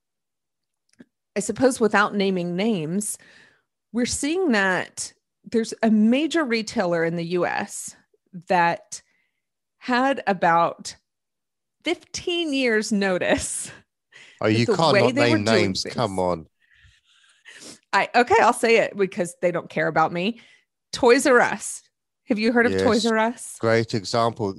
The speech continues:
Speaker 2: It's in, exactly happened in the same in the U K. Mi-, what happened in the U S mirrored in the U K. And you're right, they had
Speaker 1: Don't
Speaker 2: fifteen years
Speaker 1: be
Speaker 2: notice.
Speaker 1: <laughs> Don't be the Toys R Us of your industry.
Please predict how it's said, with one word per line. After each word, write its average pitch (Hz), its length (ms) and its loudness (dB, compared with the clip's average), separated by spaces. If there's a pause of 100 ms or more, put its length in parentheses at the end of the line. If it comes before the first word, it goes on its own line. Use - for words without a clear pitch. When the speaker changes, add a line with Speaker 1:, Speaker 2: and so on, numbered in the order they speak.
Speaker 2:
It's - 180 -8
in, 113 160 -2
exactly 120 600 -4
happened 113 340 -4
in 110 80 -2
the 104 60 -10
same 107 240 -2
in 101 80 -6
the 98 80 -6
U 101 180 -4
K. 98 300 -2
Mi-, 98 260 -4 (640)
what 117 140 -2
happened 127 280 0
in 120 120 0
the 113 60 -2
U 117 220 0
S 104 300 -2
mirrored 98 360 -2
in 95 100 -4
the 95 80 -4
U 95 180 -6
K. 85 320 -4 (1300)
And 101 100 -8
you're 107 160 4
right, 113 220 2
they 104 100 -2
had 98 60 0
Speaker 1:
Don't 285 240 4
Speaker 2:
fifteen 110 340 -2
years 208 200 0
Speaker 1:
be 196 40 -2
Speaker 2:
notice. 101 460 -4 (640)
Speaker 1:
<laughs> - 920 -10
Don't 320 320 2
be 302 140 2
the 254 140 2
Toys 214 420 -2
R 190 100 2
Us 170 180 0
of 165 140 -6
your 165 140 -4
industry. 170 720 -8